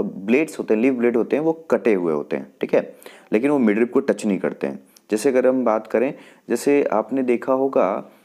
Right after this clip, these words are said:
मैं अगर बात करूं तो आपने, हाँ, एग्जांपल में पपाया के लीव्स को भी ले सकते हैं, तो वो आ जाते हैं इनमें कंपाउंड लीव्स, यानी इनमें कंपाउंड लीव्स प्रेजेंट होता है, चाहे वो palmately कंपाउंड हो या फिर pinnately कंपाउंड लीव्स हो, ठीक है। Tendrils प्रेजेंट होते हैं, tendrils on exiles of the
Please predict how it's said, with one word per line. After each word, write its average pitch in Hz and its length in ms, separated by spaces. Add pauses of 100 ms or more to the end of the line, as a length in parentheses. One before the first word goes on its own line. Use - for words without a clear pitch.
(240)
मैं 113 380
अगर 110 280
बात 101 260
करूं 113 360
तो 127 540
आपने, 135 300
हाँ, - 360
एग्जांपल 123 380
में 143 100
पपाया 110 360
के 123 140
लीव्स 113 220
को 127 140
भी 123 100
ले 101 100
सकते 101 300
हैं, - 120 (300)
तो 123 80
वो 139 360
आ 104 100
जाते 104 260
हैं 139 80
इनमें 123 200
कंपाउंड 92 360
लीव्स, 71 180
यानी 139 140
इनमें 131 300
कंपाउंड 113 360
लीव्स 120 140
प्रेजेंट 107 340
होता 104 180
है, 143 60
चाहे 101 160
वो 113 200
palmately 90 360
कंपाउंड 120 400
हो 151 140
या 113 100
फिर - 260 (320)
pinnately 110 320
कंपाउंड 104 420
लीव्स 87 280
हो, - 100 (340)
ठीक 120 100
है। 156 140 (480)
Tendrils 165 360
प्रेजेंट 139 340
होते 127 200
हैं, 151 80
tendrils 120 480
on - 120
exiles 110 540
of 113 100
the 131 60